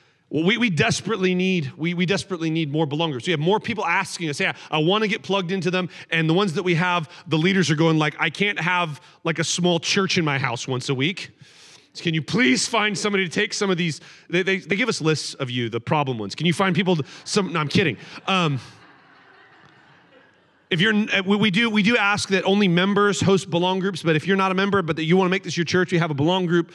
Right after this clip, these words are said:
or a belong class, which is our membership class coming up. You can find out about that. Um, but,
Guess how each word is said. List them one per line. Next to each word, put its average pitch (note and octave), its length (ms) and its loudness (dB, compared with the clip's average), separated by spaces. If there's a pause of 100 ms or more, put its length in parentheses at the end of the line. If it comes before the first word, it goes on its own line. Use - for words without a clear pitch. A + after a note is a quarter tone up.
(120)
or D#3 60 0
a E3 40 2
belong F3 260 2
class, F#3+ 400 -2
which D#3+ 120 -2
is C#3+ 60 0
our C#3+ 80 0
membership E3+ 320 -2
class F3 240 -2
coming E3 220 0
up. D#3+ 100 -4 (240)
You D#3 100 2
can D3+ 160 0
find D#3+ 200 0
out D#3 100 0
about D3+ 180 -2
that. D3+ 220 -2 (320)
Um, C3 380 0
but, - 180 -6